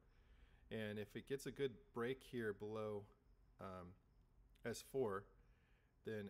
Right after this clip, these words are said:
S five would be the ne-, the next target. And again, that's at twenty-two six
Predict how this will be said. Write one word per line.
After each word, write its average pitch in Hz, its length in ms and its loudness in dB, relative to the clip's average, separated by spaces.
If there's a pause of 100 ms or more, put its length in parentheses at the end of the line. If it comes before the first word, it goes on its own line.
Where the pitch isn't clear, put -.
S 107 220 -2
five 101 360 2
would 92 180 -10
be 95 240 -8 (460)
the 98 60 -4
ne-, 95 200 -4 (300)
the 107 80 -4
next 98 260 -8
target. 98 300 -2 (500)
And 117 60 2
again, 117 200 2
that's 117 200 0
at - 80 2
twenty-two 104 380 -4
six - 560 -2